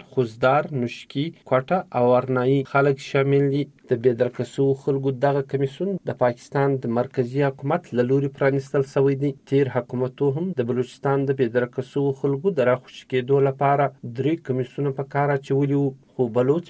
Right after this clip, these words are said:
ملت فعال وایي چې تر اوس مهاله پورې یوازې اووه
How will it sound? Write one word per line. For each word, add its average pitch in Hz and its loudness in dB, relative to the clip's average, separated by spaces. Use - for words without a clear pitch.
ملت 123 0
فعال 143 2
وایي 139 4
چې - -10
تر 123 0
اوس 143 -4
مهاله 139 0
پورې 143 -2
یوازې 135 4
اووه 131 6